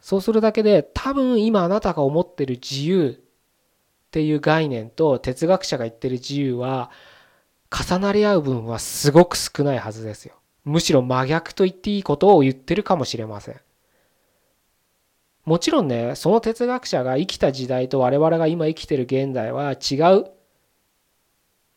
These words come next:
その古いね、哲学者の本を読めば違うはずです。なので時代も違うので、必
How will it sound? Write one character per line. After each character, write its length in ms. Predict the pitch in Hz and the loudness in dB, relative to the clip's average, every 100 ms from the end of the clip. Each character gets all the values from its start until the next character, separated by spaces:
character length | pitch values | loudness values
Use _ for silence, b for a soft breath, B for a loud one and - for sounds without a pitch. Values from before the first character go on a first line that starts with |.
| _ | _
そ 120 | - | -4
の 60 | 135 | -2
古 240 | 160 170 | 4 4
い 80 | 156 | 4
ね、 220 | 123 - _ | 2 -6 _
哲 220 | 123 131 | -12 -8
学 160 | 131 - | -8 -8
者 120 | 127 | -10
の 80 | 110 | -6
本 160 | 170 | -4
を 40 | 147 | -2
読 140 | 160 | -2
め 120 | 185 | 0
ば 80 | 135 | 0
違 220 | - - | -2 -4
う 160 | 135 139 | -4 -4
は 120 | 135 | -4
ず 100 | 139 | -4
で 120 | 139 | -4
す。 180 | - - _ _ - | -6 -14 _ _ -4
な 100 | 214 | -2
の 120 | 196 | 0
で 160 | 214 | -2
時 120 | 156 165 | 0 0
代 200 | 214 233 | 2 0
も 80 | |
違 160 | 226 233 | -4 -4
う 220 | 233 240 | -2 -2
の 100 | 185 | -4
で、 280 | 202 208 143 b b b b b b _ _ - | -4 -4 -6 b b b b b b _ _ -8
必 100 | 214 | -4